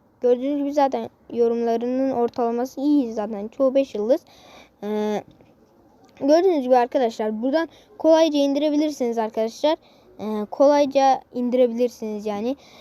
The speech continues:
Burada başka başka ekran kaydedici uygulamaları var ama biz daha denemedik arkadaşlar.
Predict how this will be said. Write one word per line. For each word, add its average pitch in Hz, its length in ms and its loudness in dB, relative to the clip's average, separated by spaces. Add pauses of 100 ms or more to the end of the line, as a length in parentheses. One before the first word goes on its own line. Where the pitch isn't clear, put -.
(760)
Burada 254 540 2
başka 320 360 0
başka 311 560 0
ekran 285 360 -2
kaydedici 269 500 -2
uygulamaları 254 640 2
var 277 140 4
ama 262 340 0
biz 240 200 -4
daha 220 280 -2
denemedik 233 500 -2
arkadaşlar. 269 520 -2